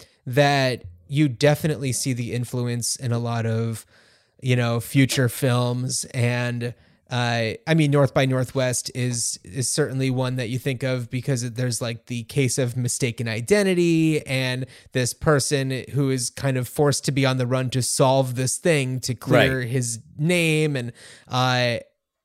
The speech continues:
Speaker 1: and, and in a way, it almost felt like that was Hitchcock's way of maybe, like, "You know, that movie I did, I think I could do it a little bit better and a little bit different, you know, now that things have progressed with filmmaking and stuff like that." Because,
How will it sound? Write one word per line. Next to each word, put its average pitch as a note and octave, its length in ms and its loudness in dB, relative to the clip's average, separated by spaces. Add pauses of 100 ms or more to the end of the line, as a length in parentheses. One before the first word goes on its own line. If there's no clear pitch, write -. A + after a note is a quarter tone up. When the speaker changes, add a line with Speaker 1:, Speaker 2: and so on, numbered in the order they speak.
(140)
Speaker 1:
and, D#3 200 4
and E3+ 560 0
in G#3+ 120 6
a F3+ 40 6
way, E3+ 320 6
it C#3+ 80 4
almost C#3+ 320 2
felt C#3 300 2
like C3 280 -2
that C3 300 -2
was B2+ 460 -4 (400)
Hitchcock's C#3 600 0
way B2+ 500 0
of B2 260 -4
maybe, B2 380 -4
like, A#2+ 420 -6 (420)
"You F3+ 100 4
know, A3 260 6
that G#3 160 4
movie G3+ 320 4
I G3+ 80 4
did, G3+ 260 2 (100)
I F4 100 2
think D#4 200 0
I C#4+ 80 4
could A#3+ 160 0
do G3+ 160 6
it F#3 300 2
a F3 100 2
little F#3 220 6
bit F3 160 0
better C3+ 340 4
and C3+ 100 -2
a D3+ 60 2
little E3+ 140 2
bit D#3+ 160 -2
different, A2+ 400 -4
you D3+ 100 4
know, D3 140 4
now C#3+ 240 2
that C3+ 360 -2
things D#3+ 360 -2
have C#3+ 180 2
progressed C3+ 460 -2
with B2 100 -2
filmmaking A2+ 840 -2
and A#2+ 120 -6
stuff - 240 -8
like A2+ 180 -6
that." A#2 240 -4
Because, A#2+ 320 -6